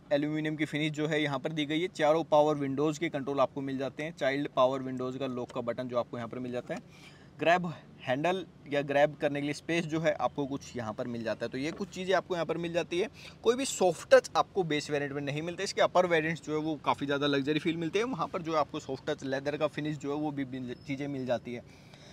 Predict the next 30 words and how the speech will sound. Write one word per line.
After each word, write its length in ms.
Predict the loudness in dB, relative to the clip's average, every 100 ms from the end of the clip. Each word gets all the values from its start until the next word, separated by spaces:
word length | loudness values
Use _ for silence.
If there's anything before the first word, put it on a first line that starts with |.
| -18
स्पीकर 320 | -8 -2 -2 -2
की 60 |
placement 360 | -4 -4 -4 4
गाड़ी 200 | 4 4
में 80 | -2
दी 80 |
गई, 140 | -2 0
गाड़ी 260 | 2 0
में 100 | 0
आपको 200 | -2 -2 -6
जो 80 |
है 80 | -4
चार 240 | -2 4 4
स्पीकर 340 | 2 -6 -6
मिल 120 | -4
जाते 220 | -4 -4 -4
हैं। 80 |
इसके 260 | -4 -4 -4
ऑडियो 320 | -2 2 2
system 320 | 2 -2 -4
की 100 | -4
quality 380 | 0 0 0 -2
जो 160 | -2 0
है 80 | 0
वो 180 | 0 -2
भी 120 | -2
मैं 260 | -2 -4 -4
इस 240 | -8 -6
video 340 | -2 0 0 0
के 140 | -2